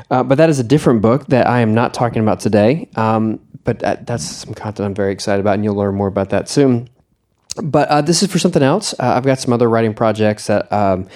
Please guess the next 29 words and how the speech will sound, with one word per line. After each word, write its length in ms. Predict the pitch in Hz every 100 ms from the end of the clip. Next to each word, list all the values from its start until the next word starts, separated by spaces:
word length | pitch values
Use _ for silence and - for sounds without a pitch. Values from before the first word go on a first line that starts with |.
| - -
I'm 60 | -
kinda, 440 | - 113 110 -
um, 720 | 110 110 107 110 113 110 110 - _ _
you 100 | 151
know, 240 | 151 156 -
starting 320 | - 147 117 127
over, 400 | 127 156 165 -
s-, 160 | - _ -
creating 240 | - 131
some 160 | 127 127
new 100 | 120
content. 600 | 120 127 127 151 151 - _ - _ _ _ _ - -
And, 340 | 143 139 139 139
uh, 120 | -
I 60 | 135
thought 220 | 156 143
today 180 | 135 127
we 200 | 131 127
would, 320 | 123 120 120
uh, 360 | 120 120 117 - _ - - _ -
we'd 120 | -
try 100 | 165
some 180 | - 160
of 40 |
it 80 | 139
out. 340 | 160 - - _ _ -
And 260 | 135 131
I 100 | 90
think 580 | - - 226 262 -